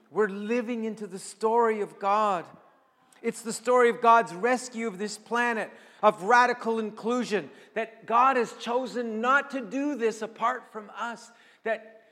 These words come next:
he rescues us and he says, "Hey, come be part of this." And that's a scandal because he knows how badly we can mess it up. And we do. So part of the story is cleaning up our messes together.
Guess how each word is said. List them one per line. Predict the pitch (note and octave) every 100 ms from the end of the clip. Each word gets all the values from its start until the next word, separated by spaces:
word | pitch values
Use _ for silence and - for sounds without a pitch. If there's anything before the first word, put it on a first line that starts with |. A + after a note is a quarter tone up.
| _
he | - G#3
rescues | F3+ C4+ C#4 - A#3 F3+
us | A3 A3
and | G#3+
he | G#3+
says, | G#3+ F#3+
"Hey, | F#3 A#3+ D3+ -
come | G#3 E3+ - -
be | G3
part | - G#3 G#3
of | F3
this." | C#3+ -
And | F3
that's | A#3+ C4+
a | C4
scandal | - - D#4 F4 B3+
because | F3 F#3 G#3+
he | G3+
knows | A3 C4 B3
how | C4
badly | C4+ B3+ D4 C#4 C#4
we | C4+ C#4+
can | C#4+ C#4
mess | D4 D4+ G4
it | G4+
up. | - A4+ A4 _ _ _ _ _ _ _ _ _ _ _ _ _ _ _
And | F3+
we | G#3+
do. | D#4+ G4 G#4+ A4+ A4 G#4 - _ _ _ _ _ _ _ _ _ _
So | -
part | - G3+ F#4+
of |
the | F4
story | - G4+ G#4 G#4+
is | G4 - - _
cleaning | D#4 G4+ G#4
up | G#4 G#4
our | G4
messes | G4+ F#4 G4+ D#4 _ _
together. | G4+ G#4 G4+ G#4 G4